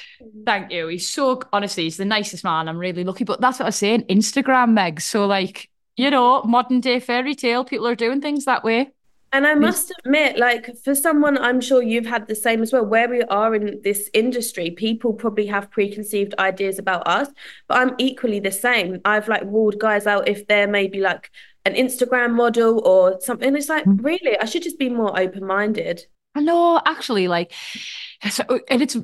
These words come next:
Speaker 2: it's ironic because people have probably judged us, you know,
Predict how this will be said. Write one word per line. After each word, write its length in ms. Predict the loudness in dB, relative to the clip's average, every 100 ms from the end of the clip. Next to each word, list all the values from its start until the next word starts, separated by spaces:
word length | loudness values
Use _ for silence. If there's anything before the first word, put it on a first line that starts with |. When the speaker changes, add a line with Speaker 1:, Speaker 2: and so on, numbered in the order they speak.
| -2
Speaker 2:
it's 160 | 0 4
ironic 600 | 4 4 4 2 -2 -2
because 260 | 0 0
people 220 | 0 0
have 140 | 0 0
probably 340 | 0 2 0
judged 340 | 0 -2 0 0
us, 440 | 0 -2 -12 -12 _ _
you 160 | -2 0
know, 300 | 0 -2